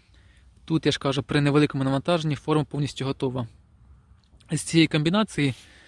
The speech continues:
Талісман на пам'яті родителей в мене було висіяно майже сто вісімдесят сіянців, оце з них відібрав три, і потім при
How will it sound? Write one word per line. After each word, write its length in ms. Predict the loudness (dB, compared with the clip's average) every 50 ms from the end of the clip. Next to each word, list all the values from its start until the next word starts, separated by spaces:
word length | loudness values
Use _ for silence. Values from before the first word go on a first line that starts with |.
| -20 -20 -20 -20 _
Талісман 480 | 0 2 2 2 2 2 2 2 2 2
на 60 | 0
пам'яті 360 | -2 -2 -2 -2 -2 0 0
родителей 400 | 0 0 0 0 0 0 0 2
в 40 | 2
мене 200 | 2 2 2 0
було 240 | -2 0 2 2 2
висіяно 640 | 2 2 0 0 0 0 0 0 0 0 -2 -4 -4 _ -18 -20 -20 -20 -20 -20 -20 -20 -20 -20 -20 -20 -20 -20 -20 _ _ -2
майже 320 | 2 4 4 4 4 2
сто 180 | 0 0 -2 -4
вісімдесят 400 | -2 -2 -2 0 2 0 0 2
сіянців, 640 | 2 2 4 4 2 0 -2 -2 -2 -2 -6 -10
оце 240 | -10 -10 -2 -2 0
з 60 | 2
них 200 | 2 2 0 0
відібрав 360 | -2 -2 0 4 4 4 4 2
три, 280 | 0 0 0 0 0 -2 -6 _ _ _ _ _ _ _ _ -8
і 120 | -8 -6
потім 360 | 0 0 0 2 2 -2 -2
при 260 | 0 0 0 0 0